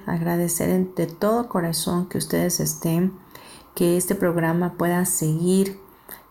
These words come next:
que, mm, pueda seguir teniendo la dicha de compartir con ustedes. Bien, el programa de hoy, como les comenté, quiero que sea especial y para ello un tema muy, muy relevante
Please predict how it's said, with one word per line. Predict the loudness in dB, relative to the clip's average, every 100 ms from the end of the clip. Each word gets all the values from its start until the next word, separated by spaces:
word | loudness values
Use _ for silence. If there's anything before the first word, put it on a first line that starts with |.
| -4
que, | 0 2 4 2
mm, | 0 -2 -4 -6 -6 -10 -14 _
pueda | 0 0
seguir | 0 0 0 -2
teniendo | -2 0 0 0 0 -2 -4 -4 -12 -20 -4
la | 0 2 2
dicha | 2 2 0 0 0
de | 0 -2
compartir | -4 -2 -4 -2 -4
con | -2 -2
ustedes. | -2 -4 -2 0 0 -2 -4 -8 -18 -16 -14 -14 -18 -14 0
Bien, | 2 4 2 2
el | 0
programa | 0 2 2 2 2 2
de | 2 4
hoy, | 4 4 2 0 -2
como | 0 0 0 -2 -4 -8 -12 -4
les | -2 -2
comenté, | -2 -2 -2 -2 0 2 0 -4 -16 -20 -6
quiero | 0 0 0
que | -2
sea | -2 -2 0 -2
especial | -4 -4 -4 0 2 4 4 2 0 -10 -20 -20 -20 -20 -20 -20 -4
y | 0
para | 2 4 4 4
ello | 2 2 0
un | -2 -2 -2
tema | 0 0 0
muy, | 2 2 2 0 0
muy | 2 2 2
relevante | 0 0 0 0 0 0 -2 -2 -4